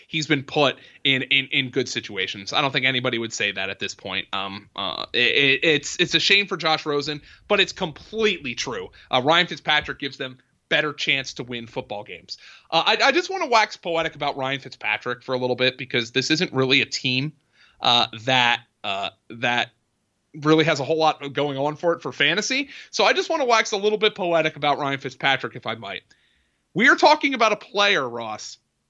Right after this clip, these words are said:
who has more passing yards than Joe Namath, Terry Bradshaw,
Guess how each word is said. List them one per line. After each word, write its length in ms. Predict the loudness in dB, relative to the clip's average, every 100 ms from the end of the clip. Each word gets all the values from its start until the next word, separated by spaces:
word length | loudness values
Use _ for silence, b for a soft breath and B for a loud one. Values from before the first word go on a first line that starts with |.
| _ _ _ _
who 140 | 0
has 200 | 4 2
more 300 | 0 -4 -4
passing 480 | 0 4 4 2 -4
yards 440 | -4 -10 -12 -14 -16 _ -8
than 160 | -8
Joe 260 | -2 2 2
Namath, 540 | 4 4 2 -4 _ _ _ _ _ _ _
Terry 380 | -6 2 2 2
Bradshaw, 720 | 2 4 4 2 -2 -2 -4